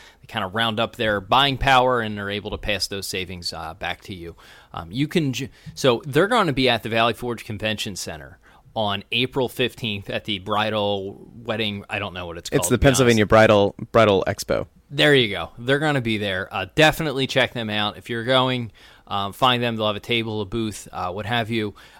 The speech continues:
Speaker 1: Uh, we were going to do a live show from there until I think we all unanimously agreed that it would be super awkward for us to be talking about sports while,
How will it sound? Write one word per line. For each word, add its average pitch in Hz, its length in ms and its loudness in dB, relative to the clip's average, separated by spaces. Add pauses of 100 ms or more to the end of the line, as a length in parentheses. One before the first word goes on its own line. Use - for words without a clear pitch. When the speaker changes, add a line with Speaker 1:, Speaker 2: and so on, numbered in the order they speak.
Speaker 1:
Uh, 98 80 -8
we 127 160 0
were 165 140 0
going 196 320 4
to 156 120 0
do 147 160 4
a - 20 4
live 123 440 4
show 117 300 0
from 113 180 -6
there 104 240 0
until 104 440 -6
I 104 100 -8
think 113 220 -10
we 104 100 -6
all 107 300 0
unanimously 101 680 -8
agreed 101 320 -10
that 104 100 -10
it - 20 -8
would 95 100 -10
be 98 220 -10 (180)
super - 540 -4
awkward 120 460 0
for 90 200 -8
us 107 160 -6
to 107 80 -14
be 98 80 -12
talking 95 380 -8
about 90 240 -10
sports 113 440 -10
while, 90 340 -8